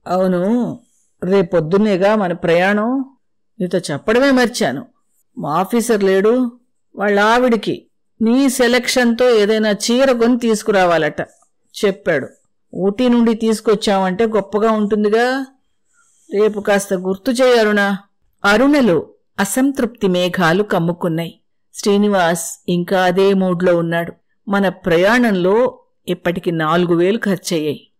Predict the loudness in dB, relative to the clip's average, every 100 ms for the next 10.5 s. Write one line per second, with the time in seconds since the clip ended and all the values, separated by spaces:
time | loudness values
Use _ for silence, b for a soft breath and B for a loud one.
0 | _ _ -6 -4 -4 0 0 0 -2 -2
1 | -4 -4 -2 -2 -4 -8 -14 _ _ _
2 | _ _ -10 -8 -4 0 2 2 0 0
3 | 0 -2 -4 -2 0 2 0 2 2 2
4 | 0 0 2 2 2 0 0 0 -2 -4
5 | -12 _ _ _ -4 -2 2 0 -2 -10
6 | _ _ 0 2 4 2 2 0 0 -2
7 | -4 -6 -2 0 0 0 -2 -4 -4 -4
8 | -2 -2 -4 -10 -18 _ _ -10 -2 0
9 | 2 2 0 -2 -6 0 0 2 -2 -2
10 | -2 -2 -2 -6 -10